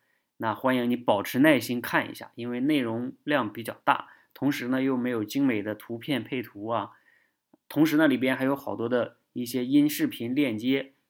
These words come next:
如果你要花时间去认真看一下，全面了解我们的话，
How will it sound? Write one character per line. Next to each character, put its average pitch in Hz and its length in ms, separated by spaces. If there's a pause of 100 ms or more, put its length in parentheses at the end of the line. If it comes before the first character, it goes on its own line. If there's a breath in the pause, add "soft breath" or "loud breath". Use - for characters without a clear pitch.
(100)
如 135 180
果 147 160
你 123 140
要 117 180
花 123 220
时 123 180
间 127 180
去 127 140
认 131 140
真 123 160
看 160 260
一 - 60
下， - 160
全 - 240
面 135 180
了 107 160
解 123 140
我 113 100
们 85 140
的 - 100
话， - 220